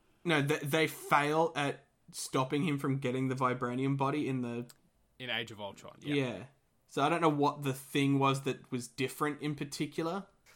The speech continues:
Speaker 2: I don't know if they, um, if they say it explicitly. They just fail that one task.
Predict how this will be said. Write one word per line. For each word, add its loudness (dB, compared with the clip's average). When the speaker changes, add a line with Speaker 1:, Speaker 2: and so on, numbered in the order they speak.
Speaker 2:
I -2
don't 0
know 0
if -4
they, 0
um, -2
if -8
they -4
say -2
it -4
explicitly. -8
They 0
just -2
fail -2
that 0
one -4
task. -6